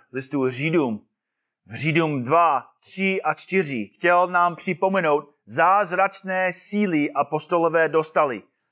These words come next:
Píše: „Jak unikneme my, zanedbáme-li tak velkou záchranu, která má svůj původ v tom, co říká Pán, a byla nám potvrzena těmi, kteří to slyšeli,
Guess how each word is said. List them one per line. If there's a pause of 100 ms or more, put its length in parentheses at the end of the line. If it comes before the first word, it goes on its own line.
(140)
Píše: (240)
„Jak
unikneme
my, (300)
zanedbáme-li
tak
velkou
záchranu,
která
má
svůj
původ
v
tom,
co
říká
Pán, (400)
a
byla
nám
potvrzena (320)
těmi, (260)
kteří
to
slyšeli,